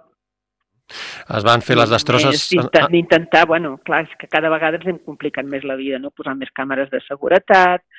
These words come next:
Speaker 2: tancar la zona de pàrquing, eh,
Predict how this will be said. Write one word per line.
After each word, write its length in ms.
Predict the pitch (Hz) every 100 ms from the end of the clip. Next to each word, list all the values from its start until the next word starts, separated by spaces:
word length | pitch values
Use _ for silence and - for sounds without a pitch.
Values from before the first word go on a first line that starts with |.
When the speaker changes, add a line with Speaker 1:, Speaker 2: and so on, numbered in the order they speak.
| - - _ -
Speaker 2:
tancar 580 | - 139 - 135 131 135
la 140 | 131 135
zona 260 | 131 131 135
de 100 | 139
pàrquing, 760 | 202 185 185 185 185 175 175 175 - - - _
eh, 520 | 131 135 123 120 107